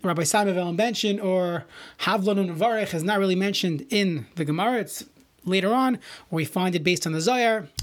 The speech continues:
that this came into practice, and that's why some people say Rabbi Simon Velen Benson or Rabbi Simon Uvarech, but that's not really part of the Birchas Hazimun. So just a thought before we get into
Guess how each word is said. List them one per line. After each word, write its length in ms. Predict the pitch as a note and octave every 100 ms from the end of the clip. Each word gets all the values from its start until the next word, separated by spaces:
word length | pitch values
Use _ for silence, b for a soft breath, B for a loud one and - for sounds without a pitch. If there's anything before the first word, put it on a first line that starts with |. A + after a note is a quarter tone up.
| F#3+
that 280 | F3+ F#3
this 140 | D#3 G3
came 280 | - G3+ G3
into 160 | F#3
practice, 540 | D3+ G3 F#3+ F3+ D#3 - B B
and 100 | F3
that's 140 | F#3+
why 80 | F#3+
some 180 | F3 F#3
people 200 | E3+ E3
say 140 | D3
Rabbi 260 | D#3+ D3 F3+
Simon 300 | F3 E3+ D#3
Velen 240 | B2 C3
Benson 400 | G3+ C#4+ - G#3+
or 60 | F3+
Rabbi 300 | C3 C3+ F#3+
Simon 300 | F#3+ E3 D3
Uvarech, 340 | A3+ A#3 G#3+ - B B B B B _ _ _ - -
but 100 | F3
that's 200 | G#3+ G3+
not 180 | G#3+ G#3+
really 200 | G3+ G3
part 400 | - A3 G3 - -
of 240 | G3+ E3
the 60 | E3
Birchas 320 | F#3+ G3 D3+
Hazimun. 420 | D#3 E3 D3 C3 - B B B
So 140 | F3+
just 140 | C4
a 60 | C4
thought 340 | - A#3+ A#3
before 240 | G#3 - A3
we 80 | G3+
get 140 | G#3
into 480 | G3+ - F#3 F#3